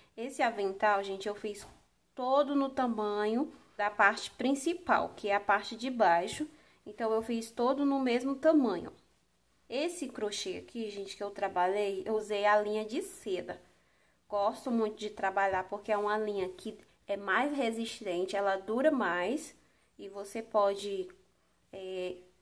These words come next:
estar lavando e ela não vai desbotar, ela não vai ficar feia.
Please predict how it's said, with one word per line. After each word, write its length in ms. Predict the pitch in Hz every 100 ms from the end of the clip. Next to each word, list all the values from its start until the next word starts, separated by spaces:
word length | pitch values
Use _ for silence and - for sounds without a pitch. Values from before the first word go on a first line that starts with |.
| _
estar 280 | 196 - 196
lavando 800 | 196 196 190 208 240 269 262 -
e 100 | 226
ela 240 | 214 220 214
não 260 | 214 285
vai 200 | 247 220
desbotar, 880 | 220 226 208 196 190 202 208 220 262
ela 260 | 202 202 202
não 160 | 208
vai 200 | 254 233
ficar 320 | 233 - 233 196
feia. 580 | - - 190 160 156